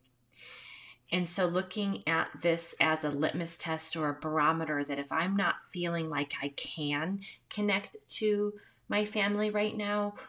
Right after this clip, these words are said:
what is going on in my environment, internal and externally, that's putting up that block? So hopefully you are not feeling this way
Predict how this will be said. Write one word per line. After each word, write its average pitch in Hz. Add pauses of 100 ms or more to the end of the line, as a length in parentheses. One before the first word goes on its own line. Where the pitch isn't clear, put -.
(160)
what 214
is 233
going 240
on 165
in 160
my 160
environment, 160
internal 175
and 165
externally, 202 (380)
that's - (100)
putting 175
up 151
that -
block? 139 (2750)
So -
hopefully 240
you 214
are 185
not 180
feeling 185
this 175
way 170